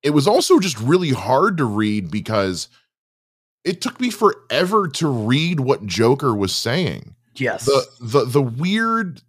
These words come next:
Speaker 1: stylized dialogue they did with him was really hard to read. I didn't know what he was saying half the time. I had to go back and reread it. Um, and then also just the writing itself was just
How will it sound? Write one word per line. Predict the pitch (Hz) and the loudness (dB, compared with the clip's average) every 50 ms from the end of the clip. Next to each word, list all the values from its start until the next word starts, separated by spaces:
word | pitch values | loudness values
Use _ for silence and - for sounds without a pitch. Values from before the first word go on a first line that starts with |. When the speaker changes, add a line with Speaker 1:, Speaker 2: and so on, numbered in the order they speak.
| _ _ | _ _
Speaker 1:
stylized | - - - - - - 165 160 180 185 180 170 170 165 156 151 147 147 143 135 123 117 - - 82 90 107 110 _ _ _ _ _ _ | -10 -8 -8 -4 -2 0 0 2 2 2 2 2 4 4 4 4 4 2 2 0 -2 -8 -14 -20 -20 -20 -20 -20 _ _ _ _ _ _
dialogue | - 135 127 135 147 156 156 147 135 127 120 110 104 | -2 0 0 2 2 0 2 2 4 4 4 2 2
they | 104 113 110 | 0 -2 -2
did | 98 101 113 104 95 | -2 -2 -2 -2 0
with | 101 101 90 | -2 -4 -2
him | 98 110 104 95 95 92 90 85 - _ _ _ _ _ _ _ _ _ _ _ _ _ _ _ | -2 -2 -2 -2 -2 -2 -4 -6 -8 _ _ _ _ _ _ _ _ _ _ _ _ _ _ _
was | 120 131 110 | -2 -2 -2
really | 101 92 92 92 98 113 160 214 262 294 302 277 | -2 -8 -12 -14 -8 -6 -2 0 0 2 2 2
hard | - 110 104 95 90 98 110 127 139 147 170 185 175 165 165 143 | 2 0 0 -4 -6 -2 2 2 4 4 4 2 0 -2 -4 -8
to | - - 147 123 | -6 -4 -4 -4
read. | 107 95 90 101 139 208 254 240 147 90 82 | -4 -4 -4 -4 -2 0 0 0 0 -2 -2
I | 85 90 | -4 -6
didn't | 82 - 127 160 208 214 147 | -4 -2 -4 -4 -4 -6 -4
know | 123 135 147 151 | -2 -2 0 0
what | 120 101 95 123 151 175 | -2 0 0 0 0 0
he | 170 | 0
was | 139 113 - | -2 -2 -4
saying | - - - 127 127 170 214 214 196 | -4 -4 -4 -4 -2 -2 -2 -2 -2
half | 120 107 90 85 90 - | -2 -2 -2 -4 -4 -6
the | - 82 | -10 -12
time. | - - 92 82 82 87 | -8 -4 -4 -2 -2 -2
I | 95 | -2
had | 104 107 | -2 -2
to | 104 92 | -4 -4
go | 90 - 120 113 | -2 -2 -2 -2
back | 127 131 127 113 | 0 -2 -2 -2
and | 113 98 | -2 -4
reread | 104 131 143 117 87 92 147 190 147 | -4 -4 -4 -4 -4 -4 -4 -2 -2
it. | 101 90 90 - - _ - - - - _ _ _ _ | -2 -2 -2 -4 -8 _ -20 -20 -20 -20 _ _ _ _
Um, | - 107 107 104 101 98 98 - - _ _ _ _ _ _ _ _ _ _ _ _ _ _ _ _ _ _ _ | -4 -2 0 0 -2 -2 -6 -8 -12 _ _ _ _ _ _ _ _ _ _ _ _ _ _ _ _ _ _ _
and | - 151 160 | -2 0 2
then | 165 170 165 | 2 0 0
also | - - 165 208 214 - - 202 180 | 0 2 2 2 0 2 2 2 2
just | 147 147 185 156 143 139 | 2 0 -4 -8 -2 0
the | 143 | 0
writing | 123 113 107 123 156 214 240 277 277 254 | 0 2 0 0 0 0 -2 -4 -4 -6
itself | 180 - - - - - - - - 156 180 - - - 92 101 | -6 -6 -8 -8 -8 -8 -6 -4 -4 -2 -2 -2 -2 -4 -6 -6
was | 98 101 101 87 80 | -4 -4 -4 -4 -6
just | - - 95 95 - - | -8 -8 -8 -8 -10 -12